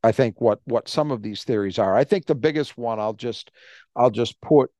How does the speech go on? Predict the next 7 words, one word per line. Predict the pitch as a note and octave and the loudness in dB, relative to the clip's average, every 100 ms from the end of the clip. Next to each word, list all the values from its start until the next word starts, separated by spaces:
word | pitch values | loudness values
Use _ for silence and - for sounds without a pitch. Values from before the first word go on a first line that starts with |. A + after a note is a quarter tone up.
| _ - | _ -6
in | B2 | -4
a | A2+ | -2
very | A2+ C#3 D3 A2+ | 2 2 2 -6
general | F2+ F#2 C3 C3+ B2 A#2 G#2+ | -12 -4 -2 -2 -2 -4 -4
way. | F#2+ E2+ B1 - _ _ _ _ _ _ _ _ _ _ _ | -8 -8 -10 -18 _ _ _ _ _ _ _ _ _ _ _
To | G#3 | 2
me, | G#3+ F#3 D3 D#2 - | 4 4 4 0 -6